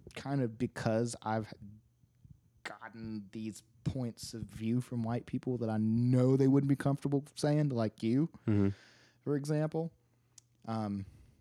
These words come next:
Speaker 2: That, that word privilege has gotten so, so popular over the past decade, and I, I
Speaker 1: Right.
Speaker 2: don't say that begrudgingly. I think it's an
Speaker 1: Mm-hmm.
Speaker 2: important thing to talk about, but, like, just like you were saying, like,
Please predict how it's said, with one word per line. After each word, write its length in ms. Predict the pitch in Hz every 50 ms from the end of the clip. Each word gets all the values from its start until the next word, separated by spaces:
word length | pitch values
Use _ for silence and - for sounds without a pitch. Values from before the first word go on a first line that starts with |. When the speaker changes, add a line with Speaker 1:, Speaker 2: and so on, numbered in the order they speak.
| - - - - - - - - - - - - -
Speaker 2:
That, 280 | - 143 175 170 - -
that 140 | 139 143
word 440 | 120 113 120 123 123 120 107 98 92 - - 98
privilege 380 | - 113 107 104 104 101 92
has 100 | 95 92
gotten 260 | 90 92 90 90 95
so, 480 | 90 - - 101 98 98 95 92 90 82 - -
so 200 | - - 107 101
popular 520 | - - 95 92 90 - 92 87 87 87 87
over 120 | 82 82
the 80 | 85 82
past 320 | 90 92 90 87 85 85
decade, 460 | 87 85 87 - 92 87 85 85 85
and 120 | 82 90 90
I, 80 | - 101
I 40 | 98
Speaker 1:
Right. 140 | 92 101
Speaker 2:
don't 180 | 107 120 117 95
say 160 | - 120 113
that 160 | 107 101 87
begrudgingly. 640 | 87 98 92 90 87 87 85 82 85 82 82 82 85 85
I 40 |
think 160 | 85 - 202 185
it's 100 | 160 131
an 60 | 131
Speaker 1:
Mm-hmm. 60 | - -
Speaker 2:
important 320 | 117 - 104 82 87 90
thing 140 | - 85 80
to 60 | 80
talk 260 | - 101 90 85 -
about, 340 | - 87 82 80 78 - 87
but, 140 | 87 90 -
like, 280 | - 90 82 82 80 -
just 180 | - 101 107 -
like 160 | 107 95 - -
you 60 | 101
were 80 | 92 85
saying, 460 | - - 101 98 95 90 85 82 85
like, 420 | 85 82 82 80 78 - - -